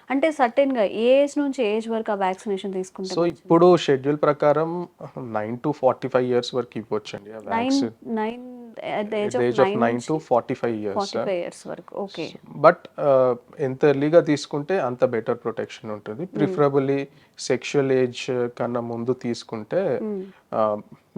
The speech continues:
Speaker 2: దాని, uh, పవర్ఫుల్‌నెస్ ఎక్కువ ఉంటదండి.
Speaker 1: ఓకే.
Speaker 2: So ఈ వ్యాక్సిన్ అనేది, uh, గర్ల్స్‌లో సర్వైకల్ క్యాన్సర్ ఇన్సిడెన్స్ తగ్గిస్తుంది.
Speaker 1: మ్మ్.
Speaker 2: And మేల్స్‌లో కూడా ఈ వ్యాక్సిన్ రోల్ ఉంటదండి.
Speaker 1: మ్మ్.
Speaker 2: Head and neck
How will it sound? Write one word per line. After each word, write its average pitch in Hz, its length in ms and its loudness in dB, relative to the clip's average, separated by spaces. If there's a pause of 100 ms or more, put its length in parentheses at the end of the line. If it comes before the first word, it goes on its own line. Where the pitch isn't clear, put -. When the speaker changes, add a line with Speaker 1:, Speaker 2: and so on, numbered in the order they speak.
Speaker 2:
దాని, 120 220 0 (500)
uh, 104 140 -6 (420)
పవర్ఫుల్‌నెస్ 120 640 -2
ఎక్కువ - 240 -14
ఉంటదండి. 101 500 -10
Speaker 1:
ఓకే. 190 240 -12 (320)
Speaker 2:
So 147 120 0 (220)
ఈ - 20 0 (120)
వ్యాక్సిన్ 123 440 2
అనేది, 143 340 2 (440)
uh, 127 160 2 (240)
గర్ల్స్‌లో 135 420 2 (120)
సర్వైకల్ 127 460 2 (220)
క్యాన్సర్ 120 440 -2
ఇన్సిడెన్స్ 127 480 -4 (220)
తగ్గిస్తుంది. 113 600 -6 (240)
Speaker 1:
మ్మ్. 196 120 -6 (280)
Speaker 2:
And 127 80 2 (120)
మేల్స్‌లో 143 460 2
కూడా 151 140 4 (100)
ఈ - 20 0 (200)
వ్యాక్సిన్ 120 400 0
రోల్ 107 240 -4
ఉంటదండి. 104 400 -6
Speaker 1:
మ్మ్. 107 100 -12
Speaker 2:
Head 120 200 0
and 117 140 -2
neck 113 100 -4